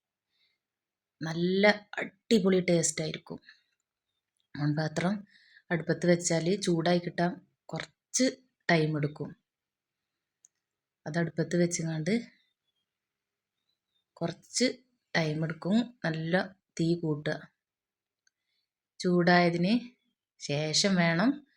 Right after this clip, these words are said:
വെളിച്ചെണ്ണ ഒഴിച്ചു കൊടുക്കാൻ. മീൻകറി മൺപാത്രത്തിൽ വെക്കുന്നതാണ് ഏറ്റവും നല്ല ടേസ്റ്റ്. ചിക്കനും മട്ടനും ഒക്കെ വെക്കണ പോലെയല്ല.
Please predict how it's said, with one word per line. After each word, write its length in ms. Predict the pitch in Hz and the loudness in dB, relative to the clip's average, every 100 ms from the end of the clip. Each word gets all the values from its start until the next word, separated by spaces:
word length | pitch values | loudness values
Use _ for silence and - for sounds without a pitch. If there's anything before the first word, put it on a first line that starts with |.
| _ _ _ - | _ _ _ 2
വെളിച്ചെണ്ണ 480 | 175 175 180 170 175 277 - _ - | 4 4 0 0 0 -2 -4 _ -6
ഒഴിച്ചു 260 | 170 147 - | -4 -2 -6
കൊടുക്കാൻ. 400 | 143 147 147 147 - _ _ _ _ _ _ _ _ _ _ _ _ _ | -6 -8 -8 -8 -12 _ _ _ _ _ _ _ _ _ _ _ _ _
മീൻകറി 480 | 202 202 208 208 226 226 190 | 0 4 6 6 4 2 0
മൺപാത്രത്തിൽ 640 | 180 175 175 170 165 170 175 | 0 2 0 0 -2 0 0
വെക്കുന്നതാണ് 520 | 175 160 160 156 160 170 | -2 -6 -4 -6 -6 -6
ഏറ്റവും 440 | 160 - _ 175 175 | -8 -10 _ -2 0
നല്ല 220 | 160 156 151 | -2 -4 -6
ടേസ്റ്റ്. 380 | 151 147 - - - _ _ _ _ _ _ _ _ _ _ _ _ _ 175 | -6 -6 -10 -14 -14 _ _ _ _ _ _ _ _ _ _ _ _ _ -6
ചിക്കനും 480 | 175 - 175 185 175 - - _ _ _ 160 | -6 0 2 4 2 -2 -20 _ _ _ -6
മട്ടനും 440 | 160 170 165 170 175 160 | -2 0 2 0 -2 -8
ഒക്കെ 140 | - 170 | -2 0
വെക്കണ 240 | 165 160 156 | 0 -4 -4
പോലെയല്ല. 400 | 160 156 156 151 | -4 -4 -6 -8